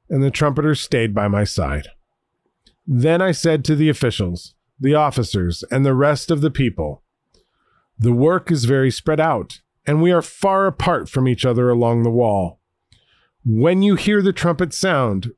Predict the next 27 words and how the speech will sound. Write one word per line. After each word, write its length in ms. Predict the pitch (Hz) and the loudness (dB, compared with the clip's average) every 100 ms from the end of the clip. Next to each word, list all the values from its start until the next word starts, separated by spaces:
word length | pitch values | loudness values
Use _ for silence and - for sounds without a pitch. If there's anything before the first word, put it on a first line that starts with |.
| _ | _
come 320 | - 160 175 185 | -2 0 0 0
and 280 | 143 135 | 0 0
gather 340 | 143 147 156 160 | 2 0 2 2
where 240 | 139 131 | 2 2
we 220 | 127 135 | 2 0
are. 420 | 110 120 160 - - _ _ _ _ - | 0 0 -2 -8 -18 _ _ _ _ -4
Our 160 | 131 | -2
God 460 | 120 151 156 160 147 | 0 0 2 2 2
will 160 | 151 | 0
fight 360 | 151 - 123 107 | 0 -2 -2 -4
for 360 | - 139 107 82 | -2 0 0 -4
us." 300 | - - - _ _ _ _ _ _ _ _ | -10 -18 -20 _ _ _ _ _ _ _ _
So 180 | - 135 | -6 -2
we 120 | 139 | 0
continued 560 | - 143 - 143 156 156 | 0 -2 0 2 2 2
the 80 | |
work, 440 | 165 151 90 - - _ _ _ _ | 2 0 -2 -8 -20 _ _ _ _
with 200 | 104 95 | -4 -2
half 220 | 131 135 151 | 0 0 0
of 100 | 147 | 0
them 160 | 160 | 2
holding 340 | 139 156 156 147 | 2 2 0 -2
spears 460 | - 160 156 151 | -2 0 2 0
from 240 | - 160 127 | 0 0 0
dawn 340 | 120 113 117 | 0 0 0
until 360 | 113 113 117 95 | 0 0 0 -2
dusk. 520 | 90 - - - | -4 -6 -10 -18